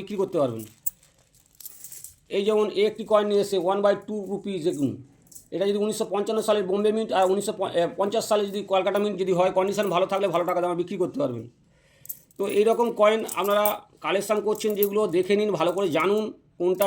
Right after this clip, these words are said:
বিক্রি হবে আর কোনটা বিক্রি হবে না। যেমন এই পঁচিশ পয়সার মধ্যে, পঁচিশ পয়সার মধ্যে উনিশশো তিরানব্বই হায়দ্রাবাদ, এটা দেখুন উনিশশো চুরানব্বই নয়ডা দেওয়া আছে, ঠিক আছে? তো এটা উনিশশো তিরানব্বই হায়দ্রাবাদ হলে ভালো টাকা দামে বিক্রি করতে, ভালো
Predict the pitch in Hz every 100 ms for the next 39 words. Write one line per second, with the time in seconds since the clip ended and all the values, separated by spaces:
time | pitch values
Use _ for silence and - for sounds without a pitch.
0 | 185 180 202 180 190 196 190 185 180 180
1 | 202 156 127 117 - - - - _ _
2 | - 165 190 202 202 190 202 214 208 208
3 | 208 202 208 180 196 208 208 196 202 196
4 | 202 202 - 208 208 214 202 214 170 185
5 | 202 175 131 - _ _ _ _ 160 185
6 | 208 202 202 208 208 208 202 208 185 208
7 | 202 196 196 190 165 - - - - -
8 | - - _ - 247 131 - _ _ _
9 | _ _ _ _ 175 196 214 208 185 208
10 | 202 - - 202 202 220 208 202 214 208
11 | 175 175 202 208 185 202 180 - - 123
12 | 160 202 214 208 202 190 180 170 156 151
13 | 156 - _ _ - 117